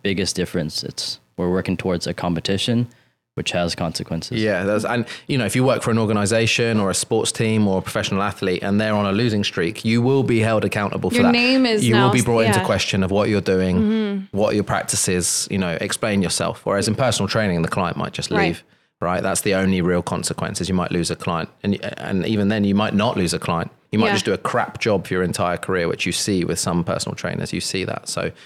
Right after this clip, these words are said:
Speaker 2: the consequence is big. And you'd hope then, because of that consequence,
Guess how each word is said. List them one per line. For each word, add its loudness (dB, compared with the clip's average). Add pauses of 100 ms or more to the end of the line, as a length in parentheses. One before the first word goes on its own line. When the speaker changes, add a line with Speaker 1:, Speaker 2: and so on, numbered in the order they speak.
(100)
Speaker 2:
the -4
consequence -2
is -2
big. -2 (160)
And 2
you'd 2
hope 2
then, 0
because -2
of -2
that -4
consequence, -2